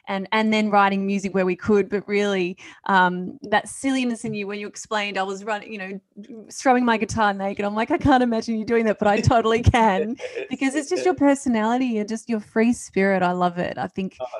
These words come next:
Speaker 1: it's
Speaker 2: thank you. Well,
Speaker 1: special about you,
Speaker 2: um,
Speaker 1: but I just wanted to explain.
Speaker 2: yeah, yes. Well, um, uh, so that was, um, and so it started, um,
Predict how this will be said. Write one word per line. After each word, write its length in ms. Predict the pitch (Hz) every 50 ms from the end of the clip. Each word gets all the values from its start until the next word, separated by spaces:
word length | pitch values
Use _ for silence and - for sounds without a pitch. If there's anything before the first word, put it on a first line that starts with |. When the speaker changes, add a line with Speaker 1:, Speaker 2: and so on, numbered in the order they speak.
| -
Speaker 1:
it's 80 | - 123
Speaker 2:
thank 200 | 135 135 131 _
you. 160 | - 104 113 120
Well, 200 | 117 127 123 123 -
Speaker 1:
special 380 | - 226 202 - - - 190 190
about 260 | 180 170 196 175 143
you, 60 | 139 147
Speaker 2:
um, 60 | 147
Speaker 1:
but 60 | 233
I 40 | 226
just 120 | 220 - -
wanted 200 | 240 226 220 226
to 80 | 247
explain. 680 | - - - - _ - 220 208 202 190 185 185 190 220 -
Speaker 2:
yeah, 100 | 370 - - - - - - -
yes. 420 | 277 180 - 165 156 139 - - -
Well, 260 | - 175 170 165 165
um, 640 | 165 165 160 160 160 156 156 151 151 147 143 139 - - - - _ _
uh, 260 | - - 139 139 135
so 360 | 135 - - 151 147 143 143 - - _ _ _ _ _ _ _ _ _ _ _ _ _ _ _ - _ - - -
that 160 | 160 - -
was, 220 | 156 156 151 -
um, 160 | 151 143 139 139
and 140 | 143 151 160
so 100 | - 170
it 220 | 165 190 196 190 190
started, 380 | - - 220 202 202 196 -
um, 680 | - 160 156 160 160 156 156 156 151 147 143 143 139 135